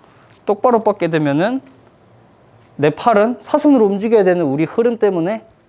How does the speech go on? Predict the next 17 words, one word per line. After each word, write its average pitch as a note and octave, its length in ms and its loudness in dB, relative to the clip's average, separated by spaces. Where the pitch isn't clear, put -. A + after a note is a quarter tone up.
가려고 C#3+ 720 -2
당기게 F#3+ 340 -4
되는 G#2 220 -8
거예요. F2 220 -12
자, B2+ 180 2
처음부터 A#3 800 0
이 F3+ 80 -6
모션을 D#3 400 -2
잡아주는 A2+ 440 -4
거예요. F#2+ 220 -8
내 D#3 60 0
오른팔이 F#3+ 640 -2
너무 G3 460 -2
뻗는 A#3 340 -6
느낌이 G3 320 -6
아니고 A#2+ 420 -8
그냥 F3+ 280 -8